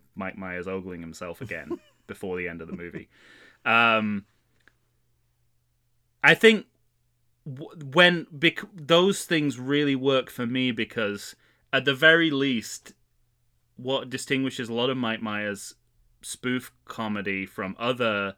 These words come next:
Speaker 1: others in the field, lesser agents in the field, like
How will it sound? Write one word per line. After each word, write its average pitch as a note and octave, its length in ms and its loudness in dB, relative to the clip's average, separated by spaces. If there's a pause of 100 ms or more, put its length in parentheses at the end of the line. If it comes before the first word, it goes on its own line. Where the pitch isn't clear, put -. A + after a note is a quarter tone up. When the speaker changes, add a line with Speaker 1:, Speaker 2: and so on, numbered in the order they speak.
(760)
Speaker 1:
others A#2 320 -4
in G#2+ 140 -2
the G2 80 -6
field, G#2 320 -6
lesser A2 480 0 (600)
agents G#2+ 440 -4
in G#2 80 -6
the G2 80 -6
field, G2 360 -6
like F#2 280 -6